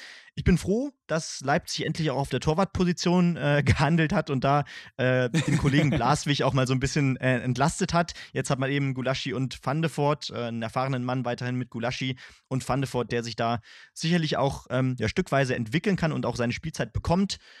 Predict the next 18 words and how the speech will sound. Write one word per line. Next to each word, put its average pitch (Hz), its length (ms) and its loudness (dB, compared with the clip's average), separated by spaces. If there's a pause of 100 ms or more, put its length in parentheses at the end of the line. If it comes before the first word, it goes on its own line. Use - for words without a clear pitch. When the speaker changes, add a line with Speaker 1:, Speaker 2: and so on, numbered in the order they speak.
(180)
Speaker 1:
Auch 147 140 0
ein 175 80 2
Simakan 170 500 2
stand 143 240 0
ja 110 80 0
auf - 80 -2
der 135 100 -2
Kippe, 190 240 -2
ob 131 120 -4
er 143 80 0
bleibt, 135 560 -2
äh, 120 300 0
sieht 131 180 -2
ja 120 80 -2
aktuell - 260 -2
auch - 140 -2
gut 202 160 -2
aus. 110 340 0